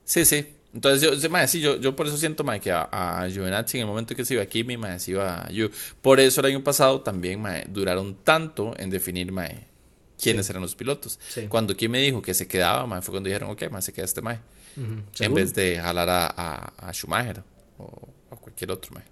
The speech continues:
Speaker 2: O cualquier otro,
Speaker 1: Que todo el
Speaker 2: sí.
Speaker 1: mundo creía que Schumacher iba para, para
Speaker 2: Para
Speaker 1: Alfa
Speaker 2: Alfa.
Speaker 1: Romeo.
Speaker 2: Sí, exacto. O
Speaker 1: Qué
Speaker 2: Carlos
Speaker 1: bueno hubiera
Speaker 2: Sainz.
Speaker 1: sido, ajá, ¿sabe? Mae, qué bueno, mae, hubiera entrado Shubi, mae, a,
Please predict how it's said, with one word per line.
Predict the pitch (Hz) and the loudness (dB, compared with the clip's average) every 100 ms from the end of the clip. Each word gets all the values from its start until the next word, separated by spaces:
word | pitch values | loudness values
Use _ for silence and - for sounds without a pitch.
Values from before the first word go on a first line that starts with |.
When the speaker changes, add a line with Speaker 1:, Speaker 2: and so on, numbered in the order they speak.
| - | -10
Speaker 2:
O | 113 | -10
cualquier | 101 104 | -8 -6
otro, | 117 | 0
Speaker 1:
Que | 131 | 2
todo | 117 | 2
el | |
Speaker 2:
sí. | 123 | 2
Speaker 1:
mundo | 113 | 2
creía | 110 107 | 2 2
que | 110 | 0
Schumacher | 101 98 101 | -2 -2 0
iba | 98 92 | 0 0
para, | 80 65 - - - - - | 0 -6 -8 -18 -20 -18 -8
para | 85 | -6
Speaker 2:
Para | |
Speaker 1:
Alfa | 82 | -4
Speaker 2:
Alfa. | - | -4
Speaker 1:
Romeo. | 78 80 101 - _ _ | -4 -4 -6 -8 _ _
Speaker 2:
Sí, | - 107 - - - | -10 -10 -10 -20 -14
exacto. | 107 123 139 - - | -6 -6 -6 -16 -8
O | 127 117 | -2 2
Speaker 1:
Qué | 98 | 2
Speaker 2:
Carlos | 90 | 4
Speaker 1:
bueno | 95 92 | 4 4
hubiera | 98 95 | 4 4
Speaker 2:
Sainz. | 92 | 2
Speaker 1:
sido, | 101 101 101 98 98 - - - - - | 4 4 4 4 0 -4 -12 -20 -20 -10
ajá, | 101 90 90 107 - - - | -6 -4 -4 -6 -14 -20 -14
¿sabe? | - 87 95 107 - | -4 0 0 -2 -12
Mae, | - 160 | -10 -8
qué | - | -2
bueno, | 170 - | -2 -2
mae, | 117 147 | -4 -4
hubiera | 131 - | -6 -6
entrado | - 156 156 147 - - - - - - - - | -2 -2 0 -4 -10 -20 -20 -20 -20 -20 -20 -20
Shubi, | - - 156 113 | -8 2 2 2
mae, | 92 92 90 | -4 -4 -4
a, | 78 73 | -6 -10